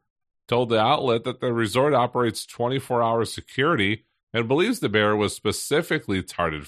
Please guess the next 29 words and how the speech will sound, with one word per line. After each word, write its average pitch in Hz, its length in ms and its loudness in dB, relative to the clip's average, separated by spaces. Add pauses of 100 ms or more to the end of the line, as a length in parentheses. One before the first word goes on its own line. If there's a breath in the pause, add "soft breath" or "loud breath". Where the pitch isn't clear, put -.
(220)
targeted 113 400 0
for 90 140 -6
the 73 80 -4
heist. 123 480 0 (480)
"It - 80 -4
had 127 160 4
to 127 60 -2
be 117 140 2
planned," 131 460 6
Rowe 87 180 4
said. 95 440 2 (460)
"It 92 140 2
had, 104 320 6
it 95 160 4
one 123 280 8
hundred 127 320 4
percent 107 340 2
had 101 260 2
to 101 60 2
be 95 160 2
planned." 87 500 2 (1400)
How 190 220 8
do 247 100 6
you 277 240 8
leave 185 460 6
with 156 160 8
a 131 80 8
five 156 420 6
hundred 151 420 2